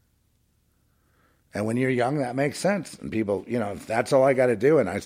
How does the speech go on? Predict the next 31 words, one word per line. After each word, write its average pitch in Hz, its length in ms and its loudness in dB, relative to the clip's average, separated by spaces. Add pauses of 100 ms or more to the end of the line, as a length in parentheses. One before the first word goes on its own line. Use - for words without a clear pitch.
and 101 100 -2
I 98 60 -2
get 90 220 -4
money 110 340 -2
too 135 280 0
and 113 100 -2
a 95 40 -8
job 98 400 -2
and 85 220 -6
a - 20 -18
place 110 280 -2
to 104 60 -6
live 120 240 0
and 95 160 -2 (420)
all 107 120 4
I 113 100 4
gotta 107 160 2
do 120 140 2
is 110 120 0
just, 113 220 0
like, 101 320 0 (720)
be 123 160 0
free 123 260 0
sexually, 151 680 2
wow, 170 260 6
cool. 135 560 4 (340)
What 147 180 4
a 190 60 6
great 151 280 2
deal. 190 420 2
Okay. 165 560 6